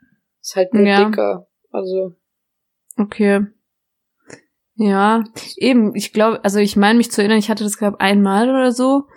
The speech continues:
Speaker 2: und die haben, wie du sagst, halt ähnlich wie Waffeln geschmeckt, nur zu dick. Also ich fand's fast zu mächtig.
Speaker 1: Mhm.
Speaker 2: Also ich konnte da gar nicht so viel, da wurde mir dann irgendwie direkt <laughs> schlecht von.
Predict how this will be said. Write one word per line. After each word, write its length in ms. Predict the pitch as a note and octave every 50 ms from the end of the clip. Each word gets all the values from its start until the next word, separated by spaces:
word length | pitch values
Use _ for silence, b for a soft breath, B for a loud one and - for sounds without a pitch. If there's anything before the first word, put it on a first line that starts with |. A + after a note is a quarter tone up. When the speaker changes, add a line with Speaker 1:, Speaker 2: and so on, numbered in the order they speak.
| b b b b b b b _
Speaker 2:
und 220 | _ - G#3+ G3+
die 100 | G#3 G#3+
haben, 420 | A3 G#3+ G#3+ G#3+ G#3 G#3+ A3 - G3
wie 60 | G#3
du 80 | G#3 G#3+
sagst, 380 | F#3+ G3+ G#3 A3 A3+ A3+ - -
halt 180 | G3 F#3+ F#3 B3+ - _
ähnlich 380 | _ G#3 G3+ G#3+ B3 B3+ G#3 -
wie 140 | F#3+ F3 F3+
Waffeln 300 | F#3+ G#3 G#3 - B3+ A#3
geschmeckt, 380 | G#3+ - - G#3+ G3+ G3+ -
nur 360 | G#3 G3 G3+ G3+ G3 G3 - _ _ _ _
zu 260 | - - - G3+ G#3+
dick. 300 | A3+ - F#3+ F#3 - -
Also 120 | F#3+ F#3 F#3
ich 80 | -
fand's 220 | - G3+ G3 G3 -
fast 220 | - G3+ G3+ -
zu 320 | - - G3+ G3 G3 F#3+ F#3 - _ _ _ _ _ _ _ _ _ _ _
mächtig. 580 | G3+ F#3+ G3 G3+ - - - F3 F3+ F3+ - _ _ _
Speaker 1:
Mhm. 120 | _ G3+ G3
Speaker 2:
Also 280 | G3 F#3 G3 G3 G3 G#3+
ich 100 | A3 - -
konnte 220 | - F#3+ F#3 F#3+
da 60 | F#3+
gar 140 | F#3 F#3 F#3
nicht 160 | F#3+ F#3 -
so 80 | - F#3+
viel, 260 | - - F#3+ F#3 F#3
da 140 | F#3+ F#3 F#3+
wurde 140 | F#3+ F#3 -
mir 100 | - G3
dann 140 | G#3+ G#3 F#3+ F#3+
irgendwie 200 | F#3+ F#3+ F#3 F#3
direkt 320 | G3 F#3+ G3 G3 - -
<laughs> 0 |
schlecht 380 | - - G3 G3 G3+ - - -
von. 240 | - - - -